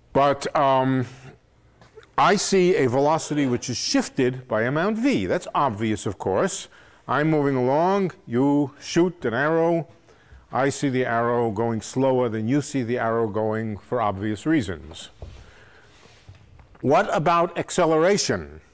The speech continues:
So, first of all, position and velocity are not relativistic invariants in Galileo's theory of relativity. But let's differentiate again to get the acceleration. D second x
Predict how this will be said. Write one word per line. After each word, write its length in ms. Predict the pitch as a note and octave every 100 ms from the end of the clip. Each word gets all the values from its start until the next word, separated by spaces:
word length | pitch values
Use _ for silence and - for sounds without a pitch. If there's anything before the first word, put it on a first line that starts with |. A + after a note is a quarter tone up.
| _ _ -
So, 340 | C#3+ C#3+ D#3 - - - _ _
first 240 | - F#3+ -
of 100 | D#3
all, 140 | C#3
position 640 | - A#2+ A2+ A3 - C4 A#2+
and 100 | D3+
velocity 640 | C#3 C3+ C#3 D3 - D3 C#3+
are 220 | - A2+
not 460 | A#2 C3 D3+ - - _ _ _ _ _ _ _ _ _ _ _
relativistic 1000 | G#2+ A2 C#3+ D#3+ D3+ B2 G2+ C3 - C3+
invariants 880 | B2 A2 G2+ B2+ G#2+ G2+ G2 G2+ - -
in 220 | A2+ G#2
Galileo's 840 | A#2 B2+ C3 A#2 B2 A#2 A2+ G#2
theory 320 | - A2+ A2
of 100 | G#2
relativity. 680 | G#2 G#2+ G2+ - A#2 D#2 D#2 - - - - - - - _
But 120 | - C#3
let's 220 | - -
differentiate 640 | A#3+ G3+ A3 G#3+ G#3 F#3+
again 340 | E3 F3 F#3
to 100 | -
get 200 | G#2 D3+
the 80 | D3+
acceleration. 1000 | C3+ - D#3+ C#3 D3 F3+ - F#2+ D2+ D2+ - _ _ _ - _ _ G2+
D 180 | C#3
second 560 | G3 - G3+ F#3 E3 D3+
x 480 | E3+ G3 - - -